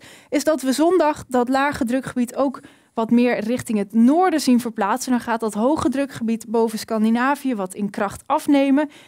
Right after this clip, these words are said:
En dat betekent dat ook bij ons de wisselvalligheid wat gaat toenemen. Nou, als ik de animatie even laat aflopen, dan zien we hoe dat lage drukgebied hier richting het midden en later ook weer naar het noorden van Europa gaat trekken.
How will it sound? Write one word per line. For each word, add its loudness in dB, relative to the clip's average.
En 0
dat 2
betekent -2
dat -6
ook -2
bij -2
ons 0
de -4
wisselvalligheid -6
wat -8
gaat -16
toenemen. 0
Nou, -20
als -2
ik -6
de 2
animatie 2
even 2
laat 0
aflopen, 2
dan 2
zien 4
we 4
hoe 2
dat 0
lage -2
drukgebied -4
hier 2
richting 0
het 0
midden 4
en 0
later 0
ook -2
weer 0
naar -2
het -4
noorden 4
van 0
Europa 0
gaat -4
trekken. -4